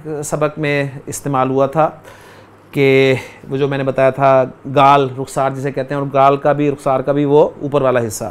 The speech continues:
جو پھول جاتا ہے، وما جمع ہوا، اور اس کی جمع کیا ہے؟ الوجنہ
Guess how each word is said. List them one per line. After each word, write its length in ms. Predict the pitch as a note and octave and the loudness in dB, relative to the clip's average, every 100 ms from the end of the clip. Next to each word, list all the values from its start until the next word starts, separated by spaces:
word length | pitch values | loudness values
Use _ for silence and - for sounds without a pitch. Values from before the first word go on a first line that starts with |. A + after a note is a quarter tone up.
| - - - - | -14 -20 -4 0
جو 80 | |
پھول 240 | D3 D3 C3+ | 2 0 -2
جاتا 260 | A#2+ - | -2 -4
ہے، 80 | B2 - - - | -10 -12 -20 0
وما 260 | F#3 G3+ B3+ | 4 6 6
جمع 240 | G#3 F#3 | 6 4
ہوا، 180 | E3+ E3+ | 4 6
اور 80 | E3+ | 6
اس 100 | E3+ | 2
کی 80 | F#3+ | -4
جمع 240 | D#3+ E3 | -2 -2
کیا 220 | D#3 C3+ | 0 -2
ہے؟ 60 | B2 - - - | -2 -6 -10 2
الوجنہ 560 | A#3 B3+ A#3+ C4 D#4 | 4 6 4 4 2